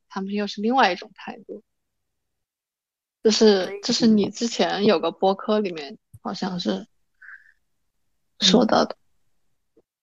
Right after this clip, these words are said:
Speaker 1: 我觉得，我觉得说得很对。当两个儿子的时候，他们就会看到，哎呀，两个儿子要打架呀。
Speaker 2: 要抢钱了。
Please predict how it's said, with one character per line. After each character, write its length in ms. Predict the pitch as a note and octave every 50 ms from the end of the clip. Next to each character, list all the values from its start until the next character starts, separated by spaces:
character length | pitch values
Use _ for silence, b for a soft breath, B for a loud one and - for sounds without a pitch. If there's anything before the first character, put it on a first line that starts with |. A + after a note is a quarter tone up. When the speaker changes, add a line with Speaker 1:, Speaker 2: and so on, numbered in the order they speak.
| _ _ _ _ _ _ _ _
Speaker 1:
我 80 | G#3+
觉 140 | G3 - G3+
得， 260 | G3 G3+ G#3 - - B3+
我 80 | G#3+
觉 140 | F#3 - G#3
得 100 | G3 G3
说 200 | G#3 - - G#3+
得 80 | G#3+ A3
很 200 | - - F#3+ G#3
对。 340 | - - F#3+ F3+ - - - _ _ _ _ _ _ _ _ _ _ _ b b b _ -
当 120 | D4+ D#4
两 220 | D#4+ D4+ A#3 - -
个 80 | G#3+
儿 140 | B3+ B3 A3
子 100 | G#3 A3+
的 80 | G#3+ -
时 80 | -
候， 60 | F#3+
他 100 | F#3+ A#3+
们 100 | G#3+ G#3
就 120 | G3+ G#3 G#3
会 80 | G3+
看 160 | G3+ - A#3 G3+
到， 80 | F#3
哎 100 | - A3 A#3
呀， 200 | A3 G#3 F#3 F3+
两 220 | G3 G#3 G#3 F#3+
个 80 | F#3+ C4+
儿 120 | C4 A#3
子 140 | A#3 - D4
要 100 | D4 C4
打 160 | A#3+ A#3 G#3+
架 280 | - - C#4 C#4+ C4+ B3
呀。 160 | G#3+ G3 F3 F3+ F#3 - _ _ _ _ _ _ _ _ _ _ _ _ _ _ _ _ _ _ _ _ _ _ _ _ _ _ _ _ _ _ _ _ _ _ _ _ _ _ _ _ _ _ _ _ _ -
Speaker 2:
要 100 | C4 A#3
抢 260 | - - - F#3 F3 E3+
钱 240 | - - F#3+ D3+
了。 320 | D#3+ F#3+ G3+ F#3+ E3+ F3